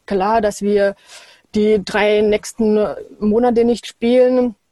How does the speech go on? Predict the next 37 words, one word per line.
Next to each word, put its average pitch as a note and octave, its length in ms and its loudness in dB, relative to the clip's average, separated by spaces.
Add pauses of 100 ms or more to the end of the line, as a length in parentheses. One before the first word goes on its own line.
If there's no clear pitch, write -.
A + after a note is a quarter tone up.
(460)
Und G#3 160 -2
dann G#3+ 200 0
war G#3+ 220 2
im A3 220 2
Juli C4 420 2
ist - 160 0
eigentlich A3+ 220 -2
immer, G#3+ 320 0
ja, G3+ 180 0
es A3 160 -6
waren G#3+ 240 -2
Riesenfestivals A#3+ 920 -4
dann A3 120 -6
eben A3+ 240 -2
auch, G#3+ 240 -4
die A3 180 -4
abgesagt A3 580 -6
wurden. A3 440 -2 (460)
Ja, G#3+ 160 0
und A#3 100 2
im G#3 80 2
Juli, B3+ 440 2 (180)
ähm, A3 600 -2 (880)
ist A3 140 -4
immer A3 180 0
so G#3+ 80 -2
ein G3+ 60 -2
riesiges A3+ 440 -2
Sommercamp A#3 840 -2
mit, G#3 380 -4
so - 260 -10
ein F#3+ 100 -4
Brasscamp A3 760 -2
mit G3 280 -4
über G#3+ 380 -2
zweihundertfünfzig G#3 800 -6
Blechbläser. A3+ 720 -4